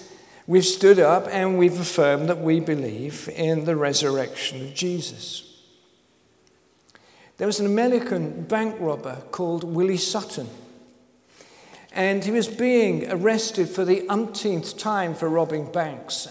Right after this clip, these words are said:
And somebody shouted, a journalist shouted in the crowd, "Mister Sutton, why do you rob banks?"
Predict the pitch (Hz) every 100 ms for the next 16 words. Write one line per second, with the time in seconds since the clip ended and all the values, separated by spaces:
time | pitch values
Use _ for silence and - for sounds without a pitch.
0 | - 196 202 185 - - 262 262 196 196
1 | 220 202 185 170 151 151 202 202 160 135
2 | - 175 151 139 160 151 147 139 - 165
3 | 147 139 - - - - - - - -
4 | _ 220 254 269 - 277 285 226 170 -
5 | - - - - - 170 220 269 294 285
6 | 226 208 196 - 277 262 139 - -